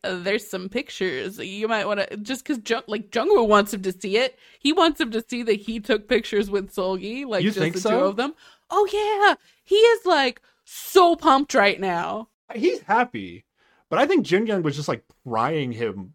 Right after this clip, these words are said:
Speaker 2: for information, and then he was just like, "Well, this is what we did."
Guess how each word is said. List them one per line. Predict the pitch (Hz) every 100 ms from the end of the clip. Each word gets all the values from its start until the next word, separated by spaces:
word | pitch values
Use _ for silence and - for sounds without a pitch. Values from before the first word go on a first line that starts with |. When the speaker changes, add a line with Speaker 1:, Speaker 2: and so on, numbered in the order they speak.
| -
Speaker 2:
for | 120
information, | 127 104 95 120 - 92 85 92
and | 110
then | 107
he | 107
was | 120
just | 120 120
like, | 104
"Well, | 98
this | 127 147
is | 143
what | 147
we | 101
did." | 82 117 82 80 104